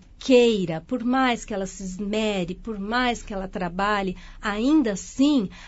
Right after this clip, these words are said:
atingir essa modificação, em alguns casos, na grande maioria deles,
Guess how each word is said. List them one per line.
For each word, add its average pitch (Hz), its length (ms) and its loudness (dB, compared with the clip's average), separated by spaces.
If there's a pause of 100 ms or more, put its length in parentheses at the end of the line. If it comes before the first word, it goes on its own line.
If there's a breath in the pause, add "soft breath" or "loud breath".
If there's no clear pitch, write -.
(120)
atingir 240 840 4
essa 214 280 0
modificação, 202 920 -4
em 220 140 0
alguns 208 600 2
casos, 196 680 2
na 170 120 -8
grande 185 360 -4
maioria 180 400 -4
deles, 208 560 0